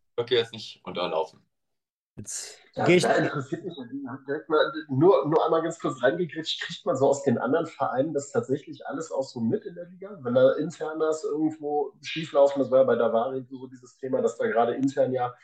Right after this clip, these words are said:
Speaker 3: wohl einiges im Argen gelegen haben soll, nicht nur das Torwartspiel, bekommt man das tatsächlich von den anderen Vereinen auch mehr oder minder mit? Ich meine, gerade du als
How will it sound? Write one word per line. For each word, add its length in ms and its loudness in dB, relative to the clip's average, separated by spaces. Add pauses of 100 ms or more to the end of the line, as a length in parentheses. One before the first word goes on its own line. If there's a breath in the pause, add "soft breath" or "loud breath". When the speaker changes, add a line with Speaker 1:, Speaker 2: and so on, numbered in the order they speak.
(280 loud breath)
Speaker 3:
wohl 160 0
einiges 440 4
im 100 2
Argen 300 4
gelegen 400 0
haben 220 0
soll, 260 2
nicht 180 -16
nur 100 -10
das 160 -2
Torwartspiel, 500 -2
bekommt 320 -4
man 120 0
das 160 -2
tatsächlich 440 -8
von 140 -8
den 140 -8
anderen 260 -6
Vereinen 380 -10
auch 160 -10
mehr 300 4
oder 160 4
minder 320 0
mit? 180 -4
Ich 120 -20
meine, 160 -16
gerade 280 -4
du 140 0
als 300 0